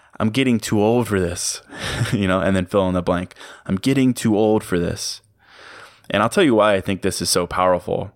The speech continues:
and why it's less about literally being too old for something and more about being too driven,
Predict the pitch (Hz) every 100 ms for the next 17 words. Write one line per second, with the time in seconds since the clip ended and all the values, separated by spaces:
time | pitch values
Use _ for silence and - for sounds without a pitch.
0 | - 92 92 98 95 - 98 110 127 -
1 | - 90 95 90 - - _ - 90 113
2 | 104 95 90 101 98 92 87 - - 95
3 | 101 107 87 85 117 - 85 87 82 -
4 | - - 92 107 147 127 104 98 95 104
5 | 98 92 90 - - _ - 98 85 90
6 | 90 87 95